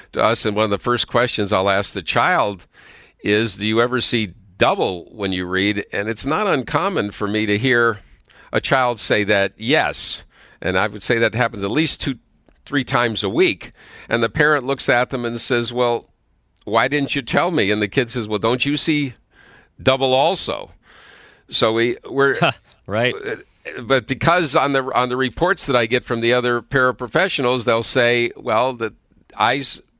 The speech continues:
Speaker 1: eyesight is perfect. It's twenty twenty." So therefore, that area was never looked at, and the child has unnecessarily, uh,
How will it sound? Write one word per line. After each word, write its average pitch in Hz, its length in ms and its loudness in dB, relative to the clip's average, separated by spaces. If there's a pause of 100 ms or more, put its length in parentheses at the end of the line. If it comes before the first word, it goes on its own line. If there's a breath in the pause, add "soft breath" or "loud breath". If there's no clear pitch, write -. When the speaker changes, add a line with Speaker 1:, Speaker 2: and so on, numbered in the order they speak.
(360)
Speaker 1:
eyesight 123 480 2
is 123 120 -6
perfect. - 640 -2 (520 loud breath)
It's - 260 -2
twenty 131 400 0
twenty." 143 520 0 (420 loud breath)
So - 160 0
therefore, 123 680 2 (180)
that 123 240 0
area 135 320 2
was 123 220 -2
never 113 280 2
looked 151 300 0
at, 104 320 2 (580 loud breath)
and 117 200 0
the 110 40 -4
child 127 440 2
has 117 360 0
unnecessarily, 113 1080 2
uh, 101 460 2